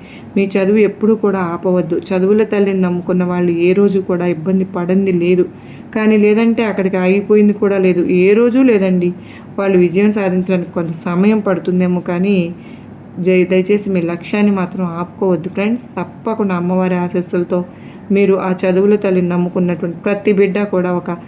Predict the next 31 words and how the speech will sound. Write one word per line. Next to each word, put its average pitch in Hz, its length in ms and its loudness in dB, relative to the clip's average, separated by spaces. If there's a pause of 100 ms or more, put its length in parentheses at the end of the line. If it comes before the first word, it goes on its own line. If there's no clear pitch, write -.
(300)
ఉన్నతమైనటువంటి 208 880 2
స్థానాన్ని 185 520 -2
సంపాదించాలని 175 960 -2
మనస్ఫూర్తిగా 185 640 -2
నేను 175 180 0
కూడా 170 160 -4
కోరుకుంటూ 170 540 -4
ఉన్నాను 165 280 -4
ఫ్రెండ్స్. 185 300 -6 (460)
ఇదండి 247 380 4
ఈరోజు 196 420 4
అమ్మవారి 180 440 0
సందేశం. 175 480 -2
ఈ 180 120 0
సందేశం 185 640 0
మీకు 175 200 -2
కనుక 170 280 -8
నచ్చినట్లయితే 175 580 -4
ఒక 165 100 -10 (100)
చిన్న 226 340 4
లైక్ 180 380 0
చేయండి 175 280 0 (560)
ఫ్రెండ్స్. 208 280 0
మరికొంతమంది 202 760 2
మన 180 180 -2
అమ్మ 180 380 0
బిడ్డలకు 180 440 -2
ఈ 175 100 2
సందేశాన్ని 175 540 -6
షేర్ 180 320 -2
చేయండి. 175 260 0